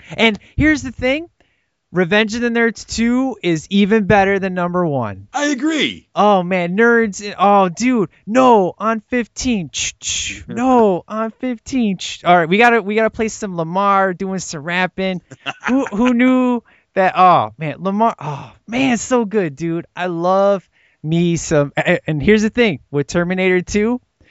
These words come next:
Speaker 1: I am done with Revenge of the Nerds after Revenge of the Nerds two. There
Speaker 2: Nice.
Speaker 1: is no three, four, five, six, seven, and eight, whatever. I'm done at two, baby. I don't know about you, sir.
Speaker 2: I, I, yeah, I'm with you.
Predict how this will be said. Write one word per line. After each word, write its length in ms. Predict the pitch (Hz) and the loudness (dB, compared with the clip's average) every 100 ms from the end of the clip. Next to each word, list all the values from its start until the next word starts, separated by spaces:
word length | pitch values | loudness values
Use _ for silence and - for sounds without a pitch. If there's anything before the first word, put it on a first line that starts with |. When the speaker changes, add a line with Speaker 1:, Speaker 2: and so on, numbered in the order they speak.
| _ _ _ _ _ _ - | _ _ _ _ _ _ -2
Speaker 1:
I 180 | 156 190 | 2 2
am 180 | 196 160 | 0 0
done 400 | 196 208 226 214 | 2 2 2 0
with 200 | 202 185 | -2 -2
Revenge 360 | 180 196 185 | -4 -4 -4
of 100 | 190 | -6
the 60 | 196 | -4
Nerds 340 | 196 196 160 | -2 -2 0
after 280 | 165 165 170 | 0 0 -4
Revenge 340 | 156 165 160 | -4 -4 -4
of 100 | 165 | -2
the 80 | 165 | 0
Nerds 280 | 160 - - | 0 -2 -6
two. 260 | 185 151 117 - _ | -2 -2 -4 -10 _
There 240 | 110 151 165 | -4 0 2
Speaker 2:
Nice. 120 | 185 | 2
Speaker 1:
is 100 | 185 | 0
no 180 | 180 170 | 0 0
three, 320 | 185 185 185 | -2 -2 -2
four, 340 | - 185 185 | -2 -2 -2
five, 380 | - 160 160 160 | -2 -2 0 -2
six, 320 | - 165 - | -4 -4 -4
seven, 300 | - 165 151 | 0 2 2
and 140 | 143 151 | 0 0
eight, 260 | 151 117 | -2 -4
whatever. 500 | 127 143 143 123 101 107 - _ - | -6 -4 -2 -4 -6 -12 -20 _ -2
I'm 140 | 156 | 0
done 240 | 147 170 165 | 2 2 2
at 140 | 147 | -2
two, 220 | - 165 131 | -4 -4 -2
baby. 460 | 123 123 120 113 _ _ | -4 -4 -6 -10 _ _
I 120 | 127 147 | -2 0
don't 120 | 165 | 0
know 120 | 165 | 0
about 260 | 156 156 160 | 4 2 2
you, 200 | 165 127 | 0 -2
sir. 260 | - 117 | -2 -2
Speaker 2:
I, 120 | 120 175 _ - | -2 -6 _ -10
I, 120 | 143 | -8
yeah, 280 | 135 143 123 | -4 -4 -2
I'm 120 | 156 | -2
with 220 | 170 170 | -2 -4
you. 140 | 120 | -8